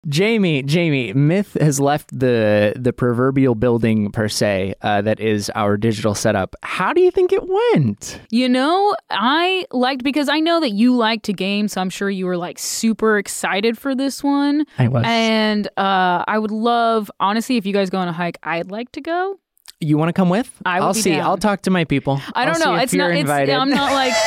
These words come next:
Speaker 1: <laughs>
Speaker 2: no one wants to be my friend, but you know what I mean.
Speaker 1: He seemed to love you too. He was interacting with you too, which is great.
Speaker 2: <laughs>
Speaker 1: Uh, no, I, I actually, I wanted to,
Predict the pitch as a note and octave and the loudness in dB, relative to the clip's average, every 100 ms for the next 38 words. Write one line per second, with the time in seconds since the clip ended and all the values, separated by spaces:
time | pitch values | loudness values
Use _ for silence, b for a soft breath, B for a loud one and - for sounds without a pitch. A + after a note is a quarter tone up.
0 | G#3+ A4+ C#4+ D4+ F4+ F#4 F4 E4+ E4 C#4+ | 0 0 2 2 2 2 0 0 0 2
1 | B3+ A#3 A3 F#3+ F3+ A3 A#3+ C4 C4+ A#3+ | 2 0 0 0 0 0 2 2 0 0
2 | F#3+ F3+ - C4 - F4+ F#4+ C4+ G#3+ A3 | -2 -4 0 0 2 2 4 4 2 2
3 | F#3 G#3 G3 G#3+ C4 A#3+ D#3+ C#3+ D3+ C4+ | 2 2 2 2 2 4 2 2 2 2
4 | F3+ A3 G3+ G3 - F#3+ F#3 E3 - A3 | 2 2 2 0 0 0 2 0 0 0
5 | F#4+ G#3+ D4 D3 - C#3 - C#3+ G3 A3 | 2 0 2 2 2 0 0 0 0 0
6 | - B A3 - D#3+ E3 F3 E3+ D3 C#3 | -4 B -8 -2 0 2 2 2 0 0
7 | D3+ C#3 E3 E3+ - D3 A#2 - B2 C#3 | -2 -2 -2 -2 0 0 0 0 0 0
8 | C3 A#2 G#2+ - - A#2 A#2+ A2+ G#2+ | 2 2 0 -4 -4 0 2 2 0